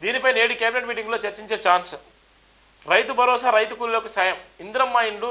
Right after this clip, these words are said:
రేషన్ కార్డులపైన కీలక నిర్ణయాలు తీసుకునే అవకాశం ఉన్నటువంటి నేపథ్యం. ఇక్కడ ఉన్నటువంటి జాల శ్రీనివాస్ గౌడ్, జాతీయ అధ్యక్షుడు బీసీ సంఘం, ఫోన్ లిఫ్ట్ చేసే పరిస్థితి లేదు.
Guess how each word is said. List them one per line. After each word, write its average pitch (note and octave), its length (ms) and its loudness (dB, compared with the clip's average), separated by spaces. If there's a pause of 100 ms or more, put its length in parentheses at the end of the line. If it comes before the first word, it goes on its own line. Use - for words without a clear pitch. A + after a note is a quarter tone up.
రేషన్ G#3 260 -4
కార్డులపైన G#3 360 -2
కీలక G3+ 300 -6
నిర్ణయాలు E3+ 280 -2
తీసుకునే D#3 300 -6
అవకాశం D#3 400 -2
ఉన్నటువంటి D#3 260 -10
నేపథ్యం. B2+ 320 -16 (720)
ఇక్కడ F#3 180 -4
ఉన్నటువంటి F3+ 680 -4 (400)
జాల E3+ 320 4
శ్రీనివాస్ F3+ 380 -8
గౌడ్, D#3+ 360 -6 (840)
జాతీయ F3+ 320 -2
అధ్యక్షుడు F3 380 -8
బీసీ E3 200 -10
సంఘం, F3 280 -8 (600)
ఫోన్ D#3+ 160 -10
లిఫ్ట్ D3+ 160 -14
చేసే D#3+ 180 -14
పరిస్థితి - 320 -18
లేదు. F#3 340 -16